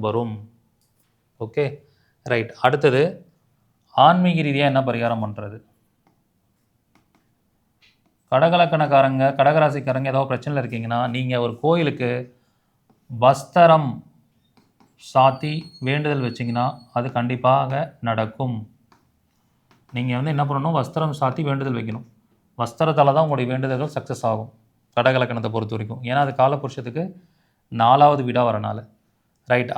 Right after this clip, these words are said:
அடுத்தது வந்து கோயில் பரிகாரம்.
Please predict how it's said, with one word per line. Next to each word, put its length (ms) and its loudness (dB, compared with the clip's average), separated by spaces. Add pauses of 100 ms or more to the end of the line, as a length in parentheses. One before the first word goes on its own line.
அடுத்தது 420 2
வந்து 200 0 (880)
கோயில் 380 4
பரிகாரம். 420 0